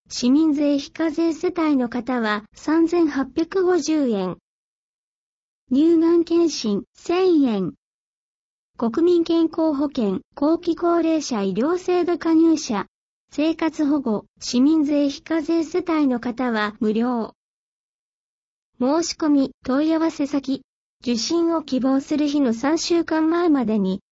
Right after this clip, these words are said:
岩見沢保健センターへ電話、または市ホームページから予約。キューアールコードがあります。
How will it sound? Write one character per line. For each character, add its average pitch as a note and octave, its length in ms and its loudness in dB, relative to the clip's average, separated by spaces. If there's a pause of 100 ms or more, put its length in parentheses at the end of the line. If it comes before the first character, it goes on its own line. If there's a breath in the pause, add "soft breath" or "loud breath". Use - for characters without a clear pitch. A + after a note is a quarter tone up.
岩 C#4 220 0
見 D4 140 4
沢 B3+ 400 -2
保 A3+ 160 -4
健 F4+ 260 0
セ F#4 220 2
ン E4 80 2
タ C#4+ 220 -2
ー B3 160 -2
へ - 60 -14 (120)
電 C#4+ 340 2
話、 C4 300 0
ま A3 160 -4
た C#4 160 -2
は A3 200 -2 (120)
市 - 200 -2
ホ C4 220 2
ー - 40 4
ム D4+ 180 4
ペ D#4 180 0
ー D4 60 -2
ジ C#4 120 -4
か A#3+ 140 -4
ら G3+ 220 -2
予 G3+ 80 0
約。 A#3+ 420 -4 (1000)
キ D#4 140 0
ュ F#4 160 4
ー F#4 160 2
ア - 20 0
ー F4+ 40 0
ル F4+ 100 0
コ F4+ 200 -2
ー F4 60 0
ド D4 120 0
が A#3+ 100 -2
あ A3 60 -2
り G#3 120 -2
ま G3+ 180 -2
す。 - 200 -16